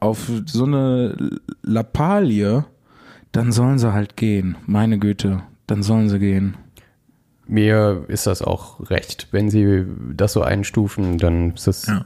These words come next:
Speaker 2: ihr Ding. Einfach, ja.
Speaker 1: Ja.
Speaker 2: Was machen wir denn jetzt noch? Was ist denn eigentlich so unsere Routine? Weil wir wollen den Leuten ja ein bisschen erklären,
Speaker 1: Ja.
Speaker 2: was eigentlich passiert. Wir gehen jetzt ins Hotel.
Speaker 1: Ja, und da passiert dann halt nicht mehr viel.
Speaker 2: Nee.
Speaker 1: Also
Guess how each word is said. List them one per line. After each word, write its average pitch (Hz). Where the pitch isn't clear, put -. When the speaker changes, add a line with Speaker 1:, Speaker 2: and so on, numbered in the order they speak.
Speaker 2:
ihr 90
Ding. 87
Einfach, 90
ja. 87
Speaker 1:
Ja. 107
Speaker 2:
Was 135
machen 202
wir 180
denn 107
jetzt 95
noch? 90
Was 113
ist 117
denn 135
eigentlich 127
so 131
unsere 120
Routine? 107
Weil 92
wir 101
wollen 107
den 107
Leuten 104
ja 101
ein 98
bisschen 101
erklären, 107
Speaker 1:
Ja. 101
Speaker 2:
was 98
eigentlich -
passiert. 110
Wir 107
gehen 143
jetzt 123
ins 104
Hotel. 104
Speaker 1:
Ja, 101
und 98
da 98
passiert 98
dann 90
halt 87
nicht 82
mehr 95
viel. 127
Speaker 2:
Nee. 101
Speaker 1:
Also 92